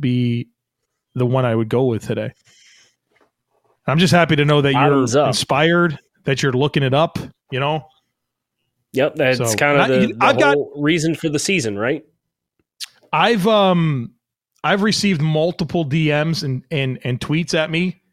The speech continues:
Speaker 1: specifically saying, "Joe, don't stop the happy national whatever day bit, regardless of what Chris Schubert says."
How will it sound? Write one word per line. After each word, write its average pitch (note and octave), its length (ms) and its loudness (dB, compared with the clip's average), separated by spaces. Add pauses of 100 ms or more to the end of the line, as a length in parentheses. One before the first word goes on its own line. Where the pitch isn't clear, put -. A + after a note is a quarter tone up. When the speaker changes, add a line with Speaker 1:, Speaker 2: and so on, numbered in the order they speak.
(400)
Speaker 1:
specifically E3+ 560 0
saying, D#3 320 -2
"Joe, D3 320 0
don't D3 240 -2
stop C#3 320 -2
the C3 80 -2
happy C3+ 300 -2
national B2+ 580 -2
whatever A#2 420 0
day A2+ 280 -2
bit, A2+ 360 -4
regardless A#2+ 540 -2
of A2 80 -2
what A2 180 -4
Chris A#2+ 160 -2
Schubert G2 320 -6
says." - 280 -12